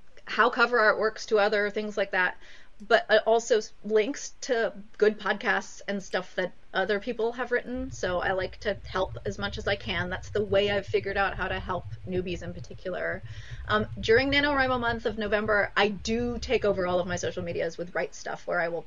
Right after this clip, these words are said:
talk about being a writer and stuff like that. Um, yeah, so go to my blog is probably the best resource that I have. The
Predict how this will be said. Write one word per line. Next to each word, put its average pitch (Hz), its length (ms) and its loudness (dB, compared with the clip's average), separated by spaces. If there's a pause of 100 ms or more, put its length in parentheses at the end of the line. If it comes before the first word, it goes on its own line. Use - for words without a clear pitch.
(140)
talk - 240 -12
about - 180 -8
being 170 140 -6
a - 60 -12
writer - 240 -8
and - 140 -12
stuff - 200 -16
like - 140 -12
that. - 200 -8 (720)
Um, 220 640 2 (160)
yeah, 202 220 2
so 247 180 4
go 285 220 8
to 415 80 6
my 381 180 0 (320)
blog 202 400 4
is 202 100 0
probably 196 480 2
the 185 140 -2
best 180 340 -4
resource 185 500 -4
that 185 140 -6
I 185 100 -4
have. 180 440 -6
The 202 440 4